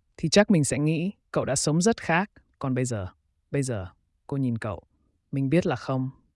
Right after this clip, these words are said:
Một khoảng lặng. Khải khẽ cười. "Ừ." "Cậu còn nhớ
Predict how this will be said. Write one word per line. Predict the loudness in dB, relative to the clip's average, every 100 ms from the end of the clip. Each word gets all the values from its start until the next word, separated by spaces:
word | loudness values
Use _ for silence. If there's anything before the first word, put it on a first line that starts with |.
| _ -10
Một | -8
khoảng | -6 -8 -6
lặng. | -8 -10 _ _ _
Khải | -8 -6 -6
khẽ | -8 -8
cười. | -6 -8 -10 _ _ _ _
"Ừ." | -8 -6 -8 -12 _ -4
"Cậu | -2
còn | 2 4
nhớ | 6 6 6